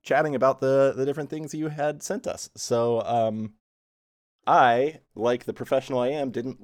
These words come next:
look into what the next, what the first question should be for this one. Uh, does, <laughs> have any,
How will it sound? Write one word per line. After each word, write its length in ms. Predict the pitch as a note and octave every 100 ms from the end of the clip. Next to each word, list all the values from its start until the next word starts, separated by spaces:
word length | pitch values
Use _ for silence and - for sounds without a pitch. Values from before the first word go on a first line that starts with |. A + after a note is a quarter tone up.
| - _
look 300 | G#2 B2 -
into 240 | C3 A#2+
what 200 | A#2+ B2
the 80 | -
next, 280 | B2 B2 - -
what 160 | A#2+
the 80 | -
first 240 | - C3
question 260 | - D3+ C#3+
should 160 | - F2
be 240 | F2 E2 _ _ _ _ _
for 140 | - F#2
this 220 | F2+ -
one. 240 | F#2 F2 -
Uh, 340 | F#2+ F#2+ F#2 -
does, 300 | G#2+ G2+ G2+ - - C3
<laughs> 340 | _ _ _ -
have 180 | B2
any, 260 | A2 B2 C#3